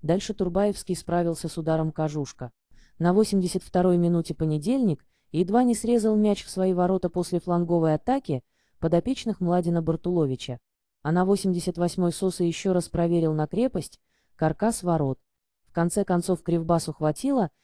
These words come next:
и одного гола для победы. Криворожцы набрали четырнадцать очков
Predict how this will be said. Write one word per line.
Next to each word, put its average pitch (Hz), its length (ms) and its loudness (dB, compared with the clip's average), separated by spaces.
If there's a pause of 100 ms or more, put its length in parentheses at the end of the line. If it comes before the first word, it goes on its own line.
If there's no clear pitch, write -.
(160)
и 160 80 -2
одного 190 400 4
гола 190 260 4
для 175 140 0
победы. 151 500 -2 (480)
Криворожцы 196 560 2
набрали 202 400 4
четырнадцать 190 640 0
очков 262 460 -2